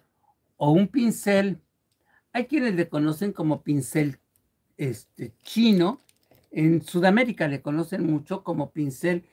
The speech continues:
chino. Y aquí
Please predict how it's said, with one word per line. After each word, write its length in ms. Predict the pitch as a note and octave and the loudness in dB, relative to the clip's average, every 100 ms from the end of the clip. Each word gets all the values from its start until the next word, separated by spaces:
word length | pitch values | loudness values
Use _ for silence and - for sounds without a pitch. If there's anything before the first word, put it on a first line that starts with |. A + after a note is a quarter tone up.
| _ _ _ | _ _ _
chino. 460 | - A#3+ B3+ F#3+ G3 - _ _ _ _ _ _ _ _ _ _ _ _ _ _ _ _ _ _ _ | -8 2 2 2 -2 -8 _ _ _ _ _ _ _ _ _ _ _ _ _ _ _ _ _ _ _
Y 120 | G3+ | 4
aquí 380 | - - B3 C#4 | 4 4 -4 -6